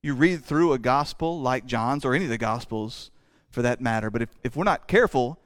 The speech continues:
we can be tempted to believe that, you see, we're gonna, as you look to the, to the functional and, and the, the,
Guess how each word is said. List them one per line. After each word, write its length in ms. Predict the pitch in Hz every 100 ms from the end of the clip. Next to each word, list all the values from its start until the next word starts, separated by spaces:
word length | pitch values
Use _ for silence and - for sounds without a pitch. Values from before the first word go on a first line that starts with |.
| _ _ _ -
we 100 | 143
can 300 | 190 185 165 - _ _ _ -
be 120 | 139
tempted 560 | - - 208 - 143 123
to 60 |
believe 680 | 127 127 135 202 127 113 120
that, 240 | 117 113 - _ _ _ _ _ _ _ - - - _ _ _ _ _ _
you 80 | 160
see, 100 | 170
we're 160 | 156 196
gonna, 160 | 175 - _ _ _ _ _ _ _ _ - 135
as 100 | 160
you 80 | 156
look 320 | 151 208 -
to 100 | -
the, 140 | 135 131
to 300 | 127 - 135
the 80 | 127
functional 760 | - 156 175 - 151 143 143
and, 140 | 127 127
and 160 | 120
the, 180 | 120 120
the, 200 | 120 123